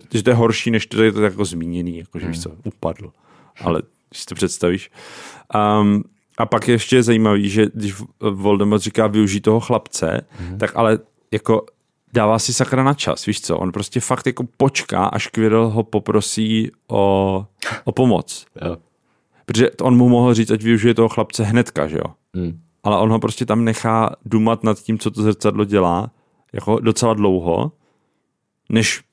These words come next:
Speaker 1: Quirrell teda to vzdá a řekne: „Pane, pomož mi.“
Speaker 2: Mhm.
Speaker 1: A on hnedka ví, co má udělat, že jo?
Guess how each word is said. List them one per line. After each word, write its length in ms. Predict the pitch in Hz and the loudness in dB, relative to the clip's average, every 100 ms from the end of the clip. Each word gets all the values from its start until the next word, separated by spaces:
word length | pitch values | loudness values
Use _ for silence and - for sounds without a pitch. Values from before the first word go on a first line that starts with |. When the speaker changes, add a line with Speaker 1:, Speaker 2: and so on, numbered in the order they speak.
| - | -10
Speaker 1:
Quirrell 280 | - 110 110 | -2 2 2
teda 240 | 101 110 107 | 2 2 2
to 120 | 113 | 0
vzdá 340 | 101 95 90 | 0 0 2
a 120 | - | 0
řekne: 300 | 98 98 101 | -2 -4 -6
„Pane, 240 | 101 92 98 | -2 -2 -2
pomož 380 | 98 98 92 90 | -2 -4 -4 -4
mi.“ 240 | 85 101 - - | -6 -8 -14 -12
Speaker 2:
Mhm. 100 | 95 | -4
Speaker 1:
A 40 | |
on 100 | 101 | 0
hnedka 340 | 107 110 - 113 | 2 0 2 0
ví, 140 | 110 | 0
co 120 | - | -2
má 180 | 110 101 | 0 0
udělat, 400 | 104 98 101 85 | 0 0 -2 -2
že 100 | 80 | -6
jo? 60 | 80 | -8